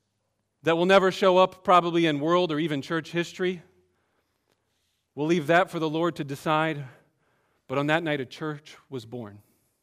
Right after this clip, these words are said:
Those twenty-four adults gathered together and signed this very covenant that I hold in my hands. I don't know if there's a John Hancock on there, but all of them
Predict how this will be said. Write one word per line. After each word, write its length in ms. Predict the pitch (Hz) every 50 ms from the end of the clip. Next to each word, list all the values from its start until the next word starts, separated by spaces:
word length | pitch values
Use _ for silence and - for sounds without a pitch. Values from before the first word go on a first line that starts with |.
| _ _ _ _ _ _ _ _ _ _ _ _
Those 260 | 147 156 170 160 165
twenty-four 760 | - - 170 160 160 156 156 - 160 156 160 151 151 151 135 - - _
adults 720 | 139 131 123 139 139 143 147 156 - - - - - - - _ _ _ _ _ _ _ _ - 127
gathered 320 | 147 156 160 160 165 156
together 500 | - 165 139 151 147 147 151 170 175 160 - _ _ _ _ _ _ _ _ _ _ _ _ _
and 160 | 113 131 127
signed 400 | - - 160 156 160 160 165 160 139 123 120
this 420 | 131 156 170 165 - - - - - - _ _ _ _ _ _ _
very 260 | 143 143 156 156 151
covenant 540 | - 156 131 104 104 104 87 - - - - _ _ _
that 120 | 117 113
I 40 | 113
hold 320 | 110 120 131 127 131 131 139
in 100 | - 135
my 140 | 135 135 127
hands. 180 | 123 101 95 - _ _ _ _ _ _ _ _ _ _ _ _ _ _ _ _ _ _ _ _ _ _ _ _ _
I 320 | - _ _ _ _ _ 127
don't 100 | 120 127
know 60 | 127
if 100 | 123 -
there's 140 | - 127 113
a 80 | 120
John 220 | 110 135 135 131 127
Hancock 480 | 127 143 143 147 147 160 147 143 -
on 120 | 151 147 156
there, 200 | 170 190 208 180
but 440 | 151 143 135 131 127 - - - _ - _ _ _ _ _ _ _ _ _ _ _ _ _ _ _ _ _ _
all 220 | 147 156 165 170
of 100 | 175 160
them 300 | 170 190 214 226 208 165